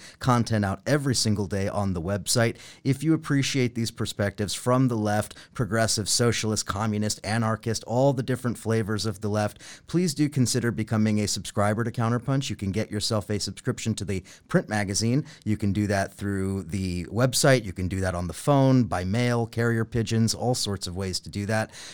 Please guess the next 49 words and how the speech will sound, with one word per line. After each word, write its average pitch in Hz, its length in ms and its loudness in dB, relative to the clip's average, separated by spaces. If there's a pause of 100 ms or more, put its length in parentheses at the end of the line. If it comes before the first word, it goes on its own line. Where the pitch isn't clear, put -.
You 139 120 4
can 165 100 6
also 160 240 4
just 147 180 0
make 143 160 2
a 143 80 0
quick 139 240 0
donation. 110 600 2 (160)
We 107 100 2
greatly 104 340 0
appreciate 101 600 -2
that 92 300 -2
as 90 160 -6
well. 92 280 -2 (320)
So - 160 4
let 143 160 6
me, 147 200 6
uh, 127 100 6
welcome 123 460 2
my 113 100 4
guest 117 300 0
to 117 60 -2
the 104 80 -2
show 107 240 2
today. 117 440 0 (220)
Uh, 104 320 4
I'm 110 160 2
happy 110 280 4
to 104 40 4
have 104 240 2
him 95 200 0
back. 123 280 4
He's 107 160 0
a 101 60 -2
returning 113 580 2
guest, 113 260 2
someone 117 360 4
whose 101 240 0
work 107 240 2
I - 20 4
really, 117 400 4
really 117 320 2
do 120 140 -2
respect. - 500 -4 (180)
Jason 120 320 4
Stanley 120 460 4
is 104 160 0
with 113 220 0
me. 139 240 4